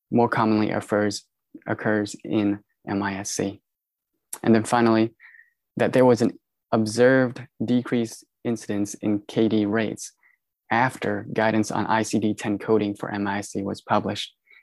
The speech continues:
and despite an increase in covid rates later, in the later months of twenty twenty. Next slide.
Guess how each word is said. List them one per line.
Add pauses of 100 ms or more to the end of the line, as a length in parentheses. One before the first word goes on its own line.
and
despite (140)
an
increase
in
covid
rates (300)
later, (260)
in
the
later
months
of
twenty
twenty. (1300)
Next
slide.